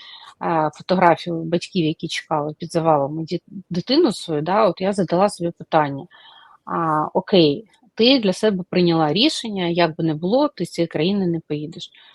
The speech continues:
У тебе троє неповнолітніх ди-, дітей, за яких приймаєш рішення ти.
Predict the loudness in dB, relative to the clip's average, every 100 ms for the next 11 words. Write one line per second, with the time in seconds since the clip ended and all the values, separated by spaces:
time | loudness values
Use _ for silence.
0 | _ -2 0 2 4 6 6 4 0 -2
1 | 0 0 0 -2 -2 -4 -4 -6 -6 -2
2 | 0 2 0 0 -2 0 -2 0 -2 0
3 | -2 -2 -2 -2 -2 -2 -4 -6 -12